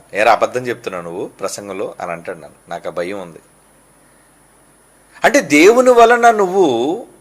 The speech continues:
మేలులు అనుభవించాలి అంటే ప్రతి క్షణం ఆయన వలన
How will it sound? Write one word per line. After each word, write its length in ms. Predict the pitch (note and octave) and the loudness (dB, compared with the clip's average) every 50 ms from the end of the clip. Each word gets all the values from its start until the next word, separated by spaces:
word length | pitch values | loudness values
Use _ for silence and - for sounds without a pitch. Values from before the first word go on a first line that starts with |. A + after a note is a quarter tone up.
| _ _ - | _ _ -18
మేలులు 600 | G2 G#2+ A#2 C3 D3+ F3 F#3+ G3+ G#3+ G#3+ G#3+ G#3+ | -10 -6 -2 0 2 4 4 6 6 6 6 8
అనుభవించాలి 1300 | G3+ G3 G3+ G#3+ G3 G#3+ G#3 G3+ G3+ G3+ G3 - - - G3 F#3 F#3 F3+ F3+ F#3 F#3+ F3+ D#3 A#2 F#2+ E2 - _ _ _ _ _ _ _ _ _ _ _ _ _ _ _ _ _ - - | 6 6 4 4 2 2 2 2 0 -2 -6 -6 -2 2 4 4 4 4 2 0 -4 -4 -6 -8 -10 -14 -18 _ _ _ _ _ _ _ _ _ _ _ _ _ _ _ _ _ -12 -10
అంటే 460 | G3+ G#3+ G3+ B2+ G#2+ - F#3+ G3 - - - - _ _ _ - | -10 -8 -4 -4 -4 -4 -4 -6 -12 -18 -20 -20 _ _ _ -4
ప్రతి 240 | - - - D#3 B2+ | -4 -4 -4 -8 -10
క్షణం 640 | - - - - - D3+ C#3 C#3+ D#3 D3+ C#3+ C3+ | -10 -10 -8 -2 0 0 2 2 0 -2 0 -2
ఆయన 320 | B2+ B2 B2 B2 A#2+ A#2+ | 0 0 -2 -2 -4 -6
వలన 640 | G#2 F2+ E2+ G2+ A2 A#2+ C3 C#3+ D3 C#3 A2 F2 | -8 -6 -2 0 2 2 2 2 0 -2 -2 -4